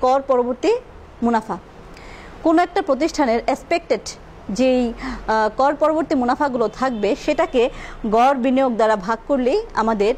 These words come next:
এআরআর এর মানটা পাওয়া যাবে। আমরা যখন এই অঙ্কটা করব, আমাদের অঙ্কের ডাকে কর পরবর্তী নেট মুনাফা দেয়া থাকবে। সাধারণত চার বছর, পাঁচ বছর, তিন বছর,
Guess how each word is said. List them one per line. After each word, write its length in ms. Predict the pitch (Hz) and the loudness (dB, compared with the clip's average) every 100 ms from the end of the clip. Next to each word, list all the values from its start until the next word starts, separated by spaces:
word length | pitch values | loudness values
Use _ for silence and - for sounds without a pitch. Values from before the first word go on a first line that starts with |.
| - | -2
এআরআর 360 | 254 262 254 262 | 2 4 4 2
এর 60 | 302 | 2
মানটা 440 | 226 220 269 403 330 | 2 0 0 0 2
পাওয়া 240 | 233 208 | 2 2
যাবে। 260 | 190 160 - - - - - | 2 -2 -6 -16 -20 -14 0
আমরা 240 | 277 302 | 2 4
যখন 320 | 330 349 381 330 | 2 2 0 2
এই 160 | 302 | 2
অঙ্কটা 320 | 311 302 330 | 2 0 0
করব, 500 | 339 330 349 226 226 - - - - | -2 0 0 2 0 0 -8 -10 -2
আমাদের 320 | 262 277 302 - | 0 2 2 2
অঙ্কের 400 | 285 302 359 226 | 0 0 -2 0
ডাকে 460 | 226 226 311 233 - - - - | 0 0 2 2 0 -12 -12 2
কর 360 | 294 277 294 | 4 4 2
পরবর্তী 520 | 302 262 240 254 262 | 0 0 2 0 0
নেট 200 | 269 233 240 | 0 -2 -2
মুনাফা 360 | 226 233 233 294 | -2 -2 0 0
দেয়া 240 | 220 226 | 2 2
থাকবে। 340 | 240 214 185 196 | 0 -4 -4 -8
সাধারণত 600 | - 285 285 359 320 269 349 - - - - | -2 0 2 2 2 0 0 -8 -18 -18 -2
চার 200 | 311 294 | 2 2
বছর, 380 | 269 285 - 302 | 2 -2 0 0
পাঁচ 180 | 294 269 | 0 -2
বছর, 400 | 233 262 - 294 285 | 0 -4 0 -2 0
তিন 200 | 311 277 | 2 2
বছর, 360 | 233 - 247 | 0 0 -2